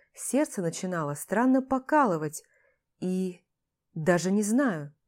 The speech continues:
как это объяснить, как будто наше приключение в торговом центре каким-то образом изменило расклад, и это меня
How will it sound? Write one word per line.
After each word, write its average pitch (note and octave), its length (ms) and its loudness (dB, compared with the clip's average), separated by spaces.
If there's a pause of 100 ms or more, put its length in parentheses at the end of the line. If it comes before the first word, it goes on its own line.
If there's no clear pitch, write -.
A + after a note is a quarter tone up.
как F3+ 240 -2
это E3+ 180 -4
объяснить, F3 720 -4 (380)
как F3 180 0
будто G#3 300 4
наше G3+ 280 2
приключение G3+ 760 0
в - 40 -12
торговом F#3 460 -2
центре E3 540 -4 (400)
каким-то F#3+ 480 -2
образом A#3 680 2 (240)
изменило A3+ 600 4
расклад, A#3 640 -4
и - 200 -4
это B3+ 240 0
меня B3+ 340 4